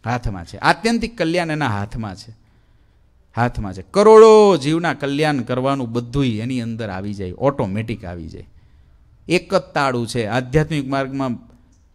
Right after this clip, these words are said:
મને અનુભવમાં આવ્યું ને મને મોટા થકી જાણવા મળ્યું ને શાસ્ત્ર થકી સમજાય છે, અત્યારે અનુભવું છું, જે કાંઈ સુખ આવે છે, મને એક જ તાળા ને એક જ ચાવીની ખબર છે, સદગુરુ રૂપી ચાવી.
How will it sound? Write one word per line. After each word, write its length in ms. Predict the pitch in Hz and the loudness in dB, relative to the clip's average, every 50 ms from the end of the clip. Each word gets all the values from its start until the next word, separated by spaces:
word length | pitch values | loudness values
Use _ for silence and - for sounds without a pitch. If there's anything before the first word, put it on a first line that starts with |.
| _ _ | _ _
મને 460 | - 98 104 117 127 139 143 151 170 175 | -10 -4 -2 -2 0 0 0 0 0 0
અનુભવમાં 720 | 165 156 160 160 151 131 143 147 151 151 147 147 147 147 | 0 0 0 -2 0 2 2 2 2 2 0 0 0 0
આવ્યું 340 | 147 147 147 147 143 143 143 | 0 0 -2 0 0 -2 -2
ને 80 | 143 135 | -2 -2
મને 300 | 123 117 123 127 143 151 | -2 -2 0 0 -2 -2
મોટા 360 | 147 135 135 131 - 143 139 | -2 -4 -6 -6 -4 -6 -6
થકી 320 | 135 - 135 131 143 135 | -4 -6 -8 -8 -8 -6
જાણવા 380 | 123 131 127 127 127 131 131 127 | -4 -2 -2 -2 -2 -2 -2 0
મળ્યું 320 | 127 127 127 131 131 131 | 0 -2 -2 -2 -2 -2
ને 40 | 123 | -4
શાસ્ત્ર 480 | 120 - 123 117 117 120 - - 131 127 | -4 -4 -4 -4 -4 -6 -8 -8 -8 -8
થકી 320 | 123 - 131 123 131 123 | -6 -8 -10 -8 -8 -8
સમજાય 500 | 113 117 120 127 131 123 127 127 127 131 | -6 -6 -6 -4 -4 -4 -2 -2 -2 -4
છે, 160 | 123 - - | -4 -6 -8
અત્યારે 380 | 127 120 123 - - 131 123 123 | -8 -8 -8 -8 -8 -6 -4 -4
અનુભવું 540 | 120 123 127 123 120 120 123 127 123 123 117 | -2 -2 -2 -2 0 0 0 0 0 -2 -4
છું, 240 | - 131 127 117 113 | -4 -6 -6 -6 -6
જે 160 | 123 127 131 | -6 -6 -6
કાંઈ 220 | - - 135 127 | -6 -6 -6 -6
સુખ 320 | 123 - 135 127 123 - 131 | -4 -4 -6 -6 -4 -4 -4
આવે 200 | 123 123 123 120 | -4 -4 -4 -4
છે, 100 | 123 135 | -4 -6
મને 140 | 143 143 | -6 -4
એક 280 | 139 135 143 - - - | -6 -6 -8 -8 -10 -10
જ 60 | 156 - - - | -10 -10 -8 -6
તાળા 260 | 139 131 131 135 135 | -6 -4 -4 -4 -4
ને 80 | 131 131 | -6 -6
એક 180 | 131 - - | -8 -8 -10
જ 40 | 147 | -12
ચાવીની 500 | 139 - - 131 113 113 117 113 110 107 | -10 -8 -8 -6 -6 -6 -6 -8 -8 -10
ખબર 340 | 104 110 107 95 95 95 92 | -10 -12 -14 -14 -14 -16 -16
છે, 200 | - - - 98 - - - - - - _ _ - - - _ _ - - - | -16 -18 -20 -20 -20 -20 -20 -20 -20 -20 _ _ -20 -20 -20 _ _ -20 -18 -12
સદગુરુ 540 | - - 143 135 127 117 123 123 117 110 | -4 -2 -2 -2 -2 -4 -4 -4 -4 -4
રૂપી 320 | 104 110 113 110 - 98 90 - - - _ _ _ | -6 -8 -8 -8 -8 -8 -8 -10 -18 -20 _ _ _
ચાવી. 380 | - 135 123 110 98 92 82 | -4 -2 -2 -2 -2 -6 -8